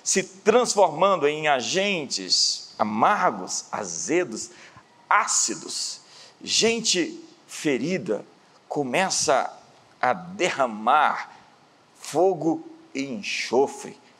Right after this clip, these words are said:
pelos seus lábios. É um aliado de Satanás. Ele está sangrando porque a amargura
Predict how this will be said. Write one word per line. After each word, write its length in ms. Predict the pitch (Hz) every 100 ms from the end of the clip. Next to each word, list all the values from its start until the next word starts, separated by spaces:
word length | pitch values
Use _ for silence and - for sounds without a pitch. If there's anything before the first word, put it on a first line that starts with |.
| _
pelos 220 | 120 101 90
seus 240 | 87 73
lábios. 680 | 76 69 - - - - - _ _
É 120 | -
um 120 | 147 143
aliado 720 | 175 151 139 - 220 175 170 - - -
de 100 | 151
Satanás. 1040 | - 185 190 160 123 170 165 107 - - - -
Ele 120 | 151
está 240 | 165 - -
sangrando 1080 | - - 208 185 156 156 202 269 196 113 - - -
porque 220 | 156 -
a 80 | 185
amargura 840 | 180 175 - 104 123 254 247 123